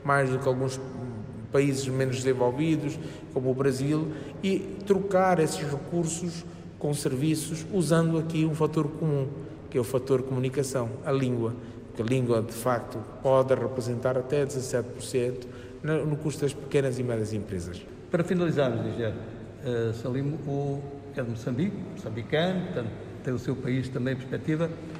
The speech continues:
Speaker 2: Ainda não falámos muito de Moçambique, já falámos aqui de Angola, de São Tomé, Portugal, da Guiné Equatorial, trouxemos aqui já alguns empresários. Gostava também que falasse um pouco sobre o movimento empresarial em Moçambique, eh,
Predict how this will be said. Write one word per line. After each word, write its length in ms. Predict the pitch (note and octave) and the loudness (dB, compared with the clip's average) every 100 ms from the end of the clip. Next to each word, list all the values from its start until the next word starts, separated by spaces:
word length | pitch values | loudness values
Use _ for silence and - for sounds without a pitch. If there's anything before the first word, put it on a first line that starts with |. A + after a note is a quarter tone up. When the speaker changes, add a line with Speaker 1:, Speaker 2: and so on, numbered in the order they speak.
| - - D3+ | -12 -10 -2
Speaker 2:
Ainda 200 | D3 D#3 | 2 4
não 100 | D#3 | 4
falámos 340 | E3 D#3+ C#3 | 4 4 4
muito 180 | C#3+ D#3+ | 2 0
de 60 | |
Moçambique, 440 | D#3 - C3 F3+ - | -2 0 2 2 0
já 100 | C3+ | -2
falámos 320 | C#3+ C#3+ B2 | 2 0 0
aqui 220 | B2+ C#3+ | -2 -4
de 80 | A#2+ | -4
Angola, 380 | G#2 G#2+ C3+ A#2+ | -2 0 0 0
de 80 | - | -4
São 100 | G#2+ | -8
Tomé, 640 | - A#2 B2+ C#3 C3 A#2+ | -6 -4 -2 0 -2 -6
Portugal, 840 | - - A#2 C3 C#3 C3 B2 - - - - A#2 | -10 -4 0 2 2 0 -4 -10 -12 -14 -12 -4
da 80 | B2 | -2
Guiné 220 | A#2+ B2+ | 0 0
Equatorial, 580 | B2+ B2 C3+ B2 B2 B2 | 0 -4 -2 0 2 0
trouxemos 400 | A#2+ A#2 A#2+ A#2 | -4 -4 -4 -4
aqui 220 | A#2 B2 | -4 -4
já 100 | A#2 | -2
alguns 260 | A#2 A2+ A#2 | -2 -2 -4
empresários. 320 | A2 C#3 A#2+ | -4 -4 -2
Gostava 220 | C#3+ D3 | -2 -2
também 220 | D3 D3+ | -2 -4
que 100 | C#3 | -2
falasse 260 | C#3+ C#3+ C#3+ | -2 0 -2
um 40 | |
pouco 280 | B2 D#3 - | -4 -4 -4
sobre 340 | D3+ D3 D3+ - - - - - | -2 0 -2 -4 -8 -12 -12 -6
o 20 | |
movimento 480 | C3 B2 C3+ C#3+ C3 | -4 -2 0 0 -2
empresarial 440 | C#3 A#2+ C#3 C#3+ | -4 -2 0 2
em 40 | C3+ | 0
Moçambique, 500 | A#2+ - B2+ E3 - - - - - | -2 -2 -2 -2 -4 -10 -12 -12 -10
eh, 220 | - B2 | -4 -4